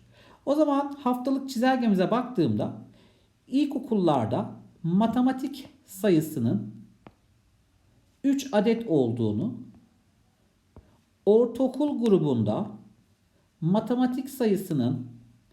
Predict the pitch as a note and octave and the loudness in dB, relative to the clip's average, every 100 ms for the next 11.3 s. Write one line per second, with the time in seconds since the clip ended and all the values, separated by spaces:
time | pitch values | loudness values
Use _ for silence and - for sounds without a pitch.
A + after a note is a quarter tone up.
0 | _ - _ - F3 C4+ - G#3 D#3+ C3 | _ -20 _ -10 -6 -6 0 2 2 2
1 | B2 G#2+ G#2+ G#2 B2 A#3 - - - - | 0 0 -2 -2 -2 -6 -8 -18 -20 -20
2 | - _ _ _ _ _ _ - - F#3+ | -20 _ _ _ _ _ _ -20 0 2
3 | A3+ C#4 A#3+ C4 C4 C4 C4+ D#4+ - - | 2 0 0 0 2 2 4 4 2 0
4 | D3 - - - _ _ _ _ _ - | 0 -2 -16 -20 _ _ _ _ _ -4
5 | A3+ C4 A3 G#3+ B3 B3 B3 C4+ - B3 | 0 4 4 2 0 -2 -2 -4 -4 0
6 | G3 D#3 A#2+ A#2 - - - - _ - | 2 0 -2 -2 -2 -6 -16 -20 _ -20
7 | _ _ _ _ _ _ - - G#3 - | _ _ _ _ _ _ -12 -6 -2 2
8 | C#4 A#3 G#3+ F#3 C3+ G#2 G2 - - _ | 4 4 4 4 2 0 -4 -8 -18 _
9 | _ _ D4+ B3+ G3 D#3+ D#3+ - A#3 C4 | _ _ 0 2 4 2 -2 -2 0 2
10 | B3 - B2 - - - G3+ A#3 F#3 C3+ | 0 0 -2 -2 -14 -4 -2 0 0 -2
11 | - D4+ - | -4 -8 -8